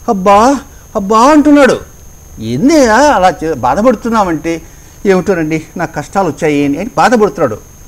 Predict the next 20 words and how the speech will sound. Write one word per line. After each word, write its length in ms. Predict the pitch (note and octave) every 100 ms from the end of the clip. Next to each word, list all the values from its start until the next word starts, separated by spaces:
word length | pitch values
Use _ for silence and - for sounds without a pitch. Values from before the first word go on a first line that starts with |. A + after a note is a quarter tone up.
| - A2
ఆ 60 |
బాధపడేటువంటి 880 | G#2 G#2 C3+ E3 D#3 C3+ B2+ A#2+ A2+
వ్యక్తి 300 | G#2 A2+ F#3
శుక్రుడు. 920 | - - - A2+ G2 G2+ A#2 A#2+ G#2+ F2+ - - - - - - - -
ఎందుకు 320 | D#3+ C4+ D#4 D#4+
ఆ 120 | C#4
బాధపడుతున్నాడు 800 | A#3 A#3 G#3+ G3+ G#3 G3+ F#3 F3+
అంటే, 600 | D#3+ C3+ F3 C3+ D3+ A2 -
ఆయన 260 | D#3+ G#3+ A#3
ఎందుకో 420 | F#3 G3 C4+ F4
కొంతమంది 480 | - A3 F3+ F3 A#3
ప్రెస్ 400 | - A3+ A#3+ C#4+
చేస్తున్నారు. 500 | A3 - D3+ A#2 G2 - - - - - - B3
కనుక 180 | D4+
దాని 260 | C4 A3 G#3
అర్థం 400 | E3+ C#3 G#3 D#4
ఏమిటంటే, 600 | C4+ A3 F#3 F#3 F#3 F3+ - C#3
వివాహంలో 840 | D#3 G3+ A3+ F#3+ G3 E3 D#3 B3+
తర్వాత 560 | - E3 E3+ F3 D#3+ D4
కొన్ని 320 | - G3